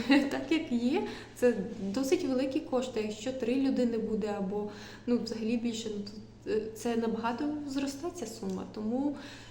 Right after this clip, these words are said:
м, тому так, як є. Все, відео завершую, біжу. З вами прощаюся, бажаю вам всього самого найкращого, е, щоб ваші медіа <laughs> не лякали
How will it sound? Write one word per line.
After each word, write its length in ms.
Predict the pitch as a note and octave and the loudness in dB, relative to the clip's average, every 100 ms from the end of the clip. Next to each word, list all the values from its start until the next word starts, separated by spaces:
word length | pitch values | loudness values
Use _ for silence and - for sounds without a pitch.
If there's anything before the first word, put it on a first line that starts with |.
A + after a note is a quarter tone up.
| - C#4 | -16 -2
м, 760 | A#3+ B3 B3 B3 B3 B3 B3 B3 - | 2 4 6 6 8 6 4 -2 -12
тому 220 | - A#3+ C#4+ | 0 2 2
так, 340 | A3+ F#3 - - - | 0 -10 -12 -18 -10
як 220 | A2+ A#2+ C#3 | -4 -4 -4
є. 140 | - - - - - - - - - - - - - | -6 -8 -14 -16 -18 -18 -18 -18 -18 -14 -14 -14 -14
Все, 140 | - G#3 | -10 -6
відео 240 | A3 A3 G3+ | 0 0 0
завершую, 480 | G3 A#3 - A3 | -2 -6 -6 -6
біжу. 360 | G#3 G#3 - C#4+ - - - - - | -6 -6 -4 -4 -6 -14 -16 -16 -8
З 60 | A3 | -2
вами 240 | A3+ G#3+ - | 0 0 -4
прощаюся, 520 | - - B3+ C#4+ A3 G#3 | -6 -6 -4 -4 -4 -4
бажаю 200 | G#3+ G#3 | -2 -2
вам 180 | G#3 G#3+ | -4 -6
всього 320 | - A3 A3 | -6 -6 -4
самого 360 | A3 G#3+ G#3 G#3 | -6 -8 -6 -4
найкращого, 800 | G#3+ G#3+ - C#4+ - B3 A#3+ A#3+ - - - - - - - | -4 -4 -6 -8 -6 -4 -2 -4 -6 -12 -14 -16 -16 -18 -12
е, 40 | C4 C4 C4 C4 C4 | -6 -4 -2 -2 -6
щоб 280 | - B3 | 0 0
ваші 640 | A3 B3 B3 - B3 A#3+ A#3 - A#3 | 2 -2 -2 0 4 4 2 -4 -4
медіа 520 | C4+ D4 C4+ G#3+ A3 - | 0 0 2 0 0 -4
<laughs> 100 | - | 6
не 240 | C#4+ C4+ C4+ | 8 8 6
лякали 420 | B3+ - G3+ | 4 0 -2